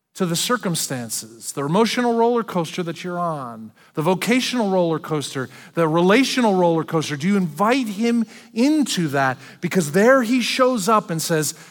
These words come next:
"Now my peace be with you." It's the holistic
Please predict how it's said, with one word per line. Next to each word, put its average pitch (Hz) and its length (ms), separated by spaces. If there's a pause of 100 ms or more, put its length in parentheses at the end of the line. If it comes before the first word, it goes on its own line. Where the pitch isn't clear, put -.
(180)
"Now 156 300
my 147 340
peace - 460
be 110 180
with - 280
you." - 160 (1120)
It's - 220
the - 80
holistic 151 760